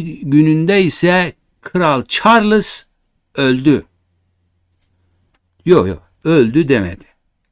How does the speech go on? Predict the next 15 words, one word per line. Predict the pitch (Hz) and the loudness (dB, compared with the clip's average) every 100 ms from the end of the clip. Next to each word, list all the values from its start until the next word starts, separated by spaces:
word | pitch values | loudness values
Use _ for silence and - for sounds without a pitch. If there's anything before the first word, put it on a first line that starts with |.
| - | -6
Lakin | 127 196 220 - 127 - _ _ _ _ - | 0 2 2 -2 -10 -10 _ _ _ _ -4
Kengeş | 156 156 156 170 - | 0 2 0 -2 -8
Akademi'den | - 120 - 113 110 110 110 104 | -12 -14 -10 -8 -6 -6 -6 -10
sevgili | - 123 127 131 120 | -8 -6 -4 -6 -8
kız | - - | -14 -12
kardeşimiz | 107 98 90 - 87 82 | -10 -10 -12 -12 -14 -14
Canan | 113 113 143 139 | -12 -8 -6 -4
Hanım | 147 156 160 _ _ _ _ | -2 -2 -6 _ _ _ _
şu | - 175 147 | -6 -2 -2
haberi | 117 104 101 | -4 -6 -8
içeren | 113 - 104 117 147 101 | -8 -8 -8 -6 -6 -4
bir | 131 - | -6 -10
paylaşımla | - 113 104 107 147 127 85 | -12 -10 -8 -8 -6 -6 -6
çıktı | - - - | -12 -16 -20
karşımıza. | - - - - | -18 -16 -18 -20